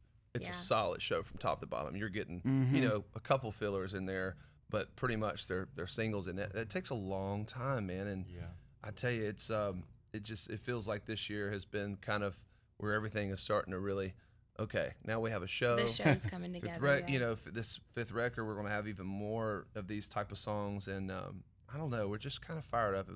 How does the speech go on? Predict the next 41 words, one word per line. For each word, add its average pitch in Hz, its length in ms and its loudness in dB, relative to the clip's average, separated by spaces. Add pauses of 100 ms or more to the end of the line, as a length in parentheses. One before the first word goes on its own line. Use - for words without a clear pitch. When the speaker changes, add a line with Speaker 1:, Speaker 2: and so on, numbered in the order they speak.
(100)
Speaker 1:
Uh, 104 40 0
uh, 110 240 0
Speaker 2:
And 240 120 -2
we're 254 140 4
just 277 280 -4
thankful 202 440 2
too. 247 200 -2
I 233 100 2
think 214 200 -2
Speaker 1:
Yeah. 220 60 -2
Speaker 2:
that 202 120 2
everybody 202 400 2
stuck 180 320 2
with 190 160 2
us 190 200 0
to 190 140 -2
the 175 100 -2
point 170 360 -2 (600)
to 185 120 -2
where 180 180 4
we 175 120 2
are 165 160 4
now, 160 400 4
and, 160 200 -4 (500)
and 180 200 2
where 175 220 6
we 175 180 0
feel 180 240 -2
like 175 200 0
we're 170 140 2
putting 170 340 0
on 156 140 0
the 156 80 -2
best 147 220 -2
show 147 220 -2
that 143 160 -8
we've 147 220 -4
ever 143 200 -2
been 143 160 -6
able 139 260 -6
to. - 180 -12